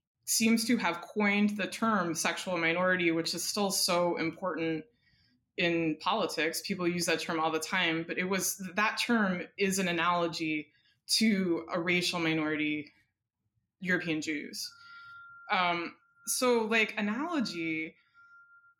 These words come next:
you know, if you read about feminism in the eighties, or y-, if you read queer of color critique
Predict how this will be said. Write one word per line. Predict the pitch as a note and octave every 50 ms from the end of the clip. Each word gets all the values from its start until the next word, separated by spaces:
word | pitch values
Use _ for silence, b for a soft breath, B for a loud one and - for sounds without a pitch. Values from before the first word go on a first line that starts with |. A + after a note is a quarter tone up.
| _ _ -
you | A#3 A#3
know, | A#3 A#3
if | A#3 A3 A#3 -
you | A#3+ A3
read | G#3+ A#3 B3+ C#4
about | C#4 A#3+ A3 G3+ F#3+ F#3 F3+ F3 - -
feminism | - G#3 G#3+ G#3+ G#3 G#3 G3 G3 G3 F#3+ F#3 F#3
in | F#3 F#3
the | E3+ -
eighties, | F3 F#3 G3 G3 G3+ G3+ F#3+ F#3+ F3+ F3+ E3+ - - - - - -
or | G3+ F#3+
y-, | F#3+ F#3+ F#3+ F3+ F#3 -
if | G3+ F#3+ -
you | G3+ F#3+ F#3
read | G3 G#3 G#3+ G#3 G3+ G#3 -
queer | - - - G#3 G3+ F#3+ F#3+ F#3+ F#3+ F3+ F3+ F3+ F#3 F#3 F3 E3 - - - - -
of | G3 F#3+ -
color | - F#3+ F#3 F3+ F3+ F3+
critique | F3 - - G3 G3 - - G#3 G#3